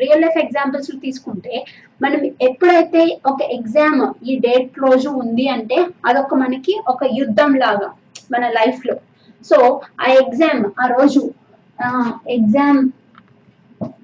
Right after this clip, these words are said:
ఎగ్జామ్ ఒక రోజు ఉందనుకోండి, ఏప్రిల్, సారీ, ఆ, మేలో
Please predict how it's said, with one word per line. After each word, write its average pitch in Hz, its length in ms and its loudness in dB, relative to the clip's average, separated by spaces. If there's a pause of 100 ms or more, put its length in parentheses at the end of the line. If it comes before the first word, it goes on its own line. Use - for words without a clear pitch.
(640)
ఎగ్జామ్ 277 540 4 (140)
ఒక 254 180 0
రోజు 262 300 6
ఉందనుకోండి, 233 720 2 (540)
ఏప్రిల్, 233 580 -4 (1200)
సారీ, 233 360 -2 (140)
ఆ, 226 280 6 (160)
మేలో 262 540 2